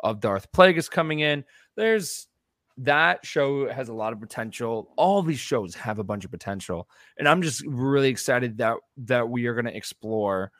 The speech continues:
um, more of this, of, of the galaxy, of the timelines, and, and, and different species. We're getting a lot of s-, like, different species, um, uh, and creatures in, uh,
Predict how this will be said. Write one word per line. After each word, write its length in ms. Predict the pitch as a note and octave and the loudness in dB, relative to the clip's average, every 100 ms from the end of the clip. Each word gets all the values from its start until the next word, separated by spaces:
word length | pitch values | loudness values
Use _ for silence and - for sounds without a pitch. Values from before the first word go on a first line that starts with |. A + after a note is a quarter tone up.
| _ _ _ | _ _ _
um, 320 | - A2 G#2+ G2+ | -4 -2 -4 -4
more 540 | A#2 A#2 A2+ A2 A2 | -2 0 0 0 -2
of 520 | - G#2+ A2 G#2+ - - | -2 -2 -2 -6 -14 -14
this, 240 | C3+ - - - | -12 -12 -12 -4
of, 200 | A#2 A2+ | -4 -2
of 120 | A#2+ C3 | -4 -4
the 60 | |
galaxy, 540 | A#2+ C3+ D3+ D#3 - D3 | 0 2 4 2 0 -2
of 80 | |
the 60 | F#2 | -4
timelines, 800 | - D3+ D#3+ D#3 D3 C#3+ C#3+ C#3+ _ _ _ | -4 2 2 2 2 2 0 -6 _ _ _
and, 560 | - A2 A2+ A2 A2 G2+ - - - | -10 -6 -6 -6 -8 -10 -14 -14 -8
and, 300 | A#2+ A2+ G2 | -6 -6 -6
and 200 | A#2+ A#2+ | -6 -2
different 320 | D3 D#3+ D3+ | 0 0 -2
species. 600 | - D#3+ D3 D#3+ D3+ B2+ _ _ _ | -2 -2 0 -2 -2 -4 _ _ _
We're 100 | C3+ | -2
getting 180 | E3+ A#3 | 2 2
a 60 | D3 | 4
lot 140 | D3 | 2
of 60 | B2+ | 2
s-, 220 | - - | -4 -10
like, 300 | C#3 C3 A#2 | -2 0 0
different 280 | G#2+ C3 B2 | 0 0 0
species, 760 | - C3 B2 - A2+ A2 G2+ - | -6 -2 -2 -2 -4 -6 -8 -8
um, 480 | A2+ A2+ G#2+ G#2+ G#2 - | -6 -4 -4 -6 -10 -8
uh, 240 | A2 G#2+ G#2 | -4 -4 -4
and 140 | A2+ | -6
creatures 800 | - - B2 - A2 G#2 G2+ - - - | -6 -2 -2 -2 -4 -2 -4 -8 -14 -10
in, 480 | A2 G#2+ G#2+ G2+ - _ _ _ _ _ | -6 -4 -4 -6 -8 _ _ _ _ _
uh, 440 | - A2 A2 G#2+ | -4 0 0 0